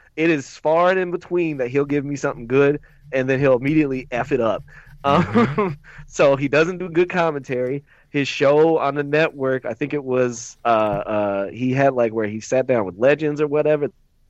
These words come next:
Speaker 1: They say it was good. That was canceled because I'm pretty sure it wasn't doing good. And it is, honest to God, the most uncomfortable thing if you watch Bringing It to the Table with him, 'cause he's just yelling at this dude who's doing his job. <laughs> And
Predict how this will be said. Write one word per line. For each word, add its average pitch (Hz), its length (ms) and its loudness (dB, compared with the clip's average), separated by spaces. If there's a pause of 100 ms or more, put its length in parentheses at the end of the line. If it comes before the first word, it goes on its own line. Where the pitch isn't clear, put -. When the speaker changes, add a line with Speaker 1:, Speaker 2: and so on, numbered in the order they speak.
(100)
Speaker 1:
They 110 140 -4
say 151 220 4
it 165 100 2
was 151 100 -4
good. 156 360 2
That 117 240 0
was 165 120 -2
canceled 113 520 -8 (160)
because 110 180 -6
I'm 107 80 -6
pretty 147 240 2
sure 143 200 2
it 143 60 4
wasn't 131 320 0
doing 113 280 -6
good. 98 240 -6 (400)
And 131 320 0
it 190 160 6
is, 143 240 2 (400)
honest 160 380 2
to 98 80 -12
God, 92 380 -6
the 139 120 -2
most 143 340 2
uncomfortable 135 540 -4
thing 143 180 -2
if 110 100 -6
you 120 100 -8
watch 123 280 2
Bringing 135 240 -2
It 131 80 -4
to 139 100 -4
the 120 80 -8
Table 160 460 0
with 214 320 -2
him, 226 260 2 (280)
'cause 175 140 2
he's 156 180 -4
just 247 320 2
yelling 139 680 2
at 123 220 -2
this 127 240 -2
dude 156 300 2
who's 127 160 0
doing 139 260 2
his 110 120 -6
job. 104 500 -2 (500)
<laughs> 214 220 0
And 175 400 4